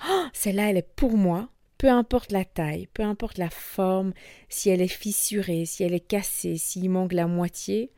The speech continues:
essayez de ne pas, euh, faire entrer le mental, bien que s'il rentre en jeu, mais c'est pas grave, vous faites vraiment comme ça vient. Soyez juste connecté à ce processus avec cette intention de trouver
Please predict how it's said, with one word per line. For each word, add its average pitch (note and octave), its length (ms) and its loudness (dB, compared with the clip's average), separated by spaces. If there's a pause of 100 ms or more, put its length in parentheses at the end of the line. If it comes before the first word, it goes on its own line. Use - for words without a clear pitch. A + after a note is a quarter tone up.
(380)
essayez G3+ 380 2
de F#3+ 140 2
ne F#3 100 2
pas, G3+ 400 2
euh, E3 140 2
faire F3+ 260 0
entrer F#3+ 480 0
le F3 140 0
mental, G3 840 2
bien F#3 340 2
que E3+ 140 -6
s'il E3+ 640 -6
rentre F3 420 -6
en E3 140 -2
jeu, F3 260 -4
mais E3 140 -4
c'est - 180 -4
pas F3+ 180 0
grave, E3+ 540 -2
vous F#3+ 240 -6
faites G3 320 0
vraiment F#3+ 480 -2 (240)
comme C4 220 4
ça G3 200 0
vient. E3+ 360 -4 (520)
Soyez G3+ 540 2
juste G3+ 460 0
connecté G3 480 2
à G3 80 2
ce - 160 -6
processus G3+ 880 -4
avec E3 180 -2
cette - 260 -4
intention G3 760 -2
de F#3 100 -2
trouver F#3 720 -4